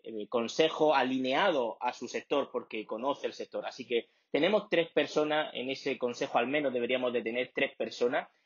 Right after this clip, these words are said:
que sería el coordinador de apoyo a la membresía para coordinar y dar esa estructura,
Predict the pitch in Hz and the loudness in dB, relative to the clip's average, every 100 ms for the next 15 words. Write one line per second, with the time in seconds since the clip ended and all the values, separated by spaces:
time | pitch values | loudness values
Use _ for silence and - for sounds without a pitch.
0 | _ - - 127 127 117 104 117 - 113 | _ -6 -2 2 4 2 0 -6 -4 -2
1 | 117 113 131 135 117 120 117 107 104 101 | 0 2 2 4 2 2 2 0 -4 -8
2 | 98 - 175 208 98 98 104 101 127 110 | -8 2 2 2 -2 -2 -6 0 0 2
3 | 113 113 107 95 98 98 - 151 190 202 | -2 -2 -6 -8 -12 -8 0 4 4 2